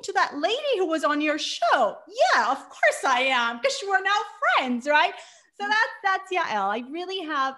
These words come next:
Speaker 1: a deep interest in people's lives, in, in, in, in their, their, their emotions, their perspectives, their insights. And, um, it's, um, it's a joy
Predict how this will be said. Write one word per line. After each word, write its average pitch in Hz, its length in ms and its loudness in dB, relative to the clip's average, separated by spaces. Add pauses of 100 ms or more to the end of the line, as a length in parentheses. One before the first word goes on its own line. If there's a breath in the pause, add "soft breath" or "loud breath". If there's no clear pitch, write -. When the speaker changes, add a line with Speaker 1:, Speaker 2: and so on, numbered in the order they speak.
(160)
Speaker 1:
a 220 100 -8 (180)
deep 285 300 -6
interest 247 640 -8 (300)
in 233 300 -8 (140)
people's 277 500 -8
lives, 240 600 -6
in, 214 220 -12
in, 208 380 -16
in, 214 300 -14 (160)
in 208 180 -18
their, 214 320 -12 (140)
their, 214 300 -12 (340)
their 233 160 -10
emotions, 240 640 -6
their 233 80 -12
perspectives, 247 1000 -12
their 220 240 -10
insights. 208 800 -8
And, 208 400 -12
um, 202 260 -8 (1120 soft breath)
it's, - 560 -14
um, 254 480 -6
it's 233 160 -14
a 269 80 -10
joy 339 280 -10